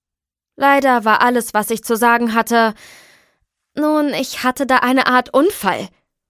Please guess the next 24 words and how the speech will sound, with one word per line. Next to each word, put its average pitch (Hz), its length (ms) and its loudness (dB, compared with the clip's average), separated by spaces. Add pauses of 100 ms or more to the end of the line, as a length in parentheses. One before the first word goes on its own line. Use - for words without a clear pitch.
(680)
Keiner 320 360 0
lachte. 214 540 -2 (500)
Schwieriges 190 680 -4
Publikum. 190 640 -6 (1400)
„Was 262 320 -2
für 240 140 0
ein 202 260 0
Unfall?“, 185 640 -4 (960)
fragte 262 420 -2
Riston 269 400 -2
und 277 180 -2
drängte 233 300 -2
nach 247 140 0
vorne. 180 520 -4 (640)
Laren 240 380 2
schnaubte, 220 720 -2 (160)
trat 269 320 -2
aber 285 240 0
aus 233 140 -2
der 226 160 -4
Tür, 240 300 -2
um 269 140 -4
ihn 311 120 -2
durchzulassen. 175 720 -6